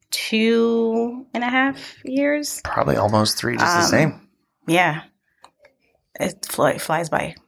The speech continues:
Speaker 1: very
Speaker 2: Yeah.
Speaker 1: fast. Um, so yeah, so me and my family have been here. We're actually not from here. We are from Buffalo, New York. Um, but I actually really love it here in Lancaster. So,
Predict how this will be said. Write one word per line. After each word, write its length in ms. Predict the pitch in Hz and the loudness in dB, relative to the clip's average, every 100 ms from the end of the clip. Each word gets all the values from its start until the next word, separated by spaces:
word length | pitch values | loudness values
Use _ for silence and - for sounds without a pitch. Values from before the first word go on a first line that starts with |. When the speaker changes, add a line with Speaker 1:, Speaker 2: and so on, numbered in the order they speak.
| _ | _
Speaker 1:
very 140 | 123 | 0
Speaker 2:
Yeah. 20 | 170 | 2
Speaker 1:
fast. 380 | - - - - - - _ | -2 -4 -8 -12 -20 -20 _
Um, 440 | - 240 226 226 - | 2 4 2 -2 -2
so 160 | 302 | 2
yeah, 320 | 330 339 208 | 4 4 4
so 680 | 190 - 247 247 240 240 240 - - _ _ - | 2 0 2 2 2 -2 -6 -10 -20 _ _ -6
me 100 | 240 | 0
and 80 | |
my 140 | 233 226 | 0 2
family 260 | 220 202 | 2 2
have 180 | 208 202 | 2 2
been 160 | 190 202 | 0 0
here. 220 | 196 208 | 0 0
We're 80 | 208 | 0
actually 300 | 180 - 175 | -2 -2 -2
not 180 | 170 - | 0 0
from 160 | 170 | -4
here. 260 | 170 185 214 | 0 2 2
We 100 | 214 | 2
are 140 | 170 170 | 2 2
from 400 | 175 170 160 - | -2 -4 -6 -10
Buffalo, 400 | 160 175 175 165 | 0 0 2 0
New 100 | 165 | 2
York. 460 | 160 156 175 - - - - - - - - | 4 4 4 0 -8 -18 -20 -20 -20 -12 0
Um, 200 | 175 175 | 0 2
but 100 | 170 | 2
I 60 | |
actually 400 | 160 160 160 196 | 2 0 -2 -4
really 280 | 170 165 175 | -2 -2 0
love 180 | 160 151 | 0 0
it 100 | - | -2
here 180 | 190 190 | 0 0
in 80 | 202 | 2
Lancaster. 560 | 202 214 214 214 226 214 _ - _ _ - _ _ - - | 2 0 0 -4 -4 -10 _ -20 _ _ -20 _ _ -16 -8
So, 680 | - - 226 160 175 254 | -4 2 2 2 -2 -4